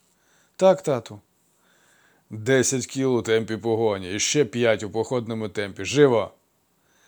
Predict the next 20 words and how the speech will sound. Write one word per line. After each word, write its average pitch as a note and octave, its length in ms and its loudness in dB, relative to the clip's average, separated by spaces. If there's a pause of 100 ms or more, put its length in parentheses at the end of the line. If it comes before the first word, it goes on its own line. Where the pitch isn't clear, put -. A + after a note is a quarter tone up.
(500)
Коли G#2+ 240 -6
близнюки G#2 600 -8
помчали F#2+ 480 -10
геть F#2 200 -10
до G2 80 -12
бігових G2 460 -10
доріжок, A2 520 -6 (280)
а G#2 120 -4
обурені A2+ 480 -2
підлітки G#2+ 520 -10
спробували G2+ 540 -8
скаржитися, G2 680 -6
але G2 200 -6
були G#2 280 -8
відправлені F#2+ 680 -10
на F#2+ 80 -12
майданчик G2 560 -10
для G2 140 -12
метання G2 460 -12
диска, C3+ 500 -8